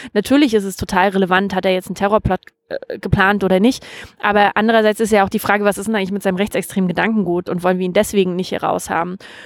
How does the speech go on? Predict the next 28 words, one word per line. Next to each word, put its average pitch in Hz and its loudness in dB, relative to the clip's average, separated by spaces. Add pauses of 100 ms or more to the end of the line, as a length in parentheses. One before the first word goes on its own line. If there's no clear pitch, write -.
(120)
Und 190 2
heute 196 4
weiß 185 2
man 233 2
eben, 226 2 (120)
die 220 2
Leute, 214 4
die 202 -2
ihn 202 2
da 190 4
ewig 190 -2
lange 196 2
geschützt 190 -2
haben 202 2
und 190 0
die 185 -4
gesagt 190 0
haben, 196 2
aber 185 2
die 180 0
Unschuldsvermutung 185 2
geht 196 0
halt 180 0
auch 175 2
für - -6
jemanden 180 -2
wie 180 -10
ihn, 226 4